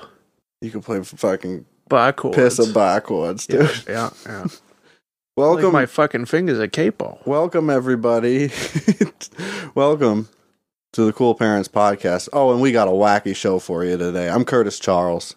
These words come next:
Speaker 2: I'm Justy Boy.
Speaker 1: And we're going off the grid.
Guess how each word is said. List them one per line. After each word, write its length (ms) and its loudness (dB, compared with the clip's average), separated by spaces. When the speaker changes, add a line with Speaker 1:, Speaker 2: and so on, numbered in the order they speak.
Speaker 2:
I'm 200 -2
Justy 320 -2
Boy. 260 -4
Speaker 1:
And 100 -2
we're 100 4
going 280 4
off 420 2
the 100 -8
grid. 420 0